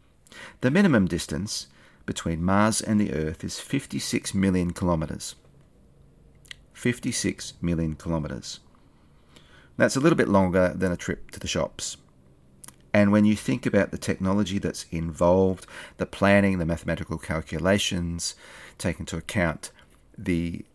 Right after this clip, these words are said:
gravitational effects of many bodies in the solar system, and to rock up there on time and land more or less in the exact spot that you set out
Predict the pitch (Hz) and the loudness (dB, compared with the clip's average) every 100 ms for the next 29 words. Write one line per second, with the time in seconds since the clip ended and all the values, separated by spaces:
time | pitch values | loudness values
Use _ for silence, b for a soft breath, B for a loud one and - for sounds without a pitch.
0 | - 101 104 - 98 - 92 - 87 - | 0 4 4 2 -2 -2 -6 -4 -6 -6
1 | - 85 90 120 139 113 82 82 90 85 | -8 -6 0 2 2 2 2 2 -2 -4
2 | 67 85 78 90 80 80 90 76 82 85 | -4 -4 -2 -2 -4 -4 -6 -6 -8 -12
3 | B B B B B 98 92 110 143 113 | B B B B B -2 2 6 6 6
4 | - 90 85 85 - 107 113 - 87 85 | 2 2 2 2 0 0 2 2 2 2
5 | 85 80 B B B 104 95 92 90 92 | 0 -6 B B B 0 4 4 4 4
6 | 107 98 92 - - - 92 85 82 98 | 6 6 2 0 -4 -4 -2 -2 0 0
7 | - - 90 82 - 90 - 80 78 78 | 0 0 0 0 -6 -4 -2 0 2 0
8 | - | -4